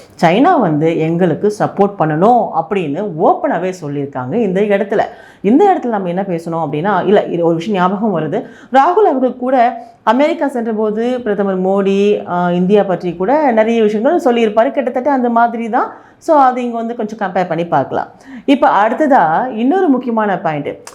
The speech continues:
இந்த இடத்துல நம்ம கண்டிப்பா ஞாபகம் வச்சுக்கணும். என்ன அப்படின்னா, பைடனோட சன்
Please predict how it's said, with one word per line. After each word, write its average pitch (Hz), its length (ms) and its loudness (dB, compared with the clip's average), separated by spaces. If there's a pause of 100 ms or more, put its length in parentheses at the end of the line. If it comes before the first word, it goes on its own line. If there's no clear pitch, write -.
(160)
இந்த 254 220 4
இடத்துல 285 240 0
நம்ம 226 180 0
கண்டிப்பா 220 340 0
ஞாபகம் 175 360 0
வச்சுக்கணும். 147 280 -6
என்ன 214 260 2
அப்படின்னா, 180 520 0 (360)
பைடனோட 254 540 4
சன் 202 460 -6